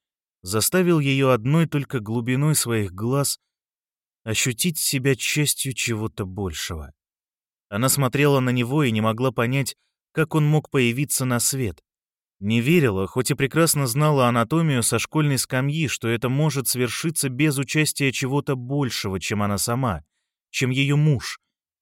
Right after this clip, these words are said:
чем те две клетки, которые соединились в одну, неумолимо делились внутри нее, создавая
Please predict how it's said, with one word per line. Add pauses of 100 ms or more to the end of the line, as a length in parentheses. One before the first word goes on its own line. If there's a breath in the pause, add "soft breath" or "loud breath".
(160)
чем
те
две
клетки,
которые
соединились
в
одну, (480)
неумолимо
делились
внутри
нее, (440)
создавая